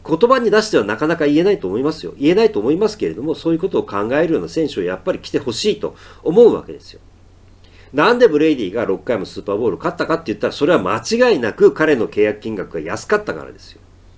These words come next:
なぜそうなのかってことに関してはいろいろな憶測があります。いろんな話がありますし、奥さんのおかげじゃないかとかいろいろありますけれども、ね、知ったこっちゃないですけれども、はっきり言って。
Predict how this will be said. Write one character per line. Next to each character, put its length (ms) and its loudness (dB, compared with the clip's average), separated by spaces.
な 140 2
ぜ 100 4
そ 140 2
う 40 2
な 100 4
の 100 0
か 80 2
っ 100 -2
て 80 -2
こ 80 -2
と 100 -2
に 80 -2
関 140 -4
し 40 -8
て 40 -4
は 60 -4
い 40 -2
ろ 120 4
い 20 0
ろ 80 0
な 60 2
憶 140 -6
測 220 -6
が 60 2
あ 40 0
り 100 0
ま 100 0
す。 100 -6
い 40 -8
ろ 100 -4
ん 40 -6
な 100 -6
話 260 -4
が 80 0
あ 60 -2
り 60 -4
ま 120 -2
す 60 -12
し、 120 -6
奥 160 -8
さ 120 -4
ん 60 -6
の 100 -8
お 20 -12
か 140 -10
げ 80 -4
じ 40 -8
ゃ 40 -4
な 100 0
い 60 -2
か 80 -4
と 80 -6
か 60 -6
い 60 -8
ろ 100 -2
い 20 0
ろ 80 -2
あ 40 -2
り 60 -2
ま 140 0
す 80 -14
け 80 -2
れ 80 0
ど 80 -12
も、 80 -14
ね、 160 -10
知 140 -8
っ 20 -20
た 100 2
こ 80 2
っ 60 2
ち 80 2
ゃ 20 4
な 120 4
い 40 4
で 80 4
す 100 -8
け 100 -2
れ 40 -6
ど 60 -10
も、 80 -10
は 80 -10
っ 80 -14
き 80 -2
り 100 -4
言 80 -18
っ 20 -20
て。 380 0